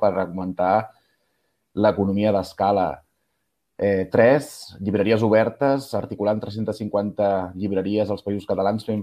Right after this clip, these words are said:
front al capitalisme de plataforma de la cultura. I quatre, xarxes comunitàries fent producció tèxtil de mascaretes. Aquestes quatre iniciatives han d'inspirar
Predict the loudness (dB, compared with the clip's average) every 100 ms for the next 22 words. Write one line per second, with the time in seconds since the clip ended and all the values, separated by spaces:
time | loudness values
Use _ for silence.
0 | -4 -4 -2 -4 -4 -4 -4 -4 -4 -2
1 | -2 -2 -6 -4 -4 -2 -4 -4 -8 -4
2 | -2 -4 _ _ -8 -8 -6 -2 -2 -2
3 | -8 -10 -2 2 2 4 2 0 -6 -4
4 | -2 -4 -4 -2 0 2 2 2 -2 -4
5 | -2 -2 -4 -4 -2 -4 0 -2 -2 -2
6 | 2 2 0 -4 -4 -2 -2 -6 -8 _
7 | _ _ _ _ _ _ -2 0 0 0
8 | 2 4 2 0 0 2 4 4 0 -2
9 | -4 -6 -4 -2 0